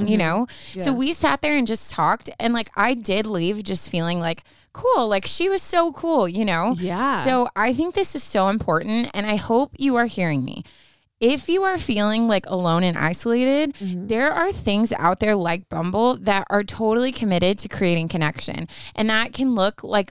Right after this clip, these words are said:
Speaker 1: literally whatever you need it to be.
Speaker 2: Yeah.
Speaker 1: You know, it can be ways to, um, connect with people, 'cause maybe you lost your job and you're like, "I need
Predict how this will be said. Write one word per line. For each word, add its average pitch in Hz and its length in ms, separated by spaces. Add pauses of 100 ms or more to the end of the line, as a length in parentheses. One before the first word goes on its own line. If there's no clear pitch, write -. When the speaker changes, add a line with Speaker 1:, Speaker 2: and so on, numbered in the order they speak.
Speaker 1:
literally 262 600
whatever 196 420
you 196 160
need 185 240
it 339 160
to - 140
be. 190 360
Speaker 2:
Yeah. 185 300
Speaker 1:
You 226 100
know, 196 300 (260)
it 220 140
can 240 160
be 247 160
ways 208 560
to, 185 380 (280)
um, 175 460 (240)
connect 208 360
with 208 140
people, 208 320
'cause 208 220
maybe 190 260
you 262 380
lost 185 340
your 240 80
job 190 400
and 190 140
you're 175 100
like, 170 260
"I 180 120
need 190 180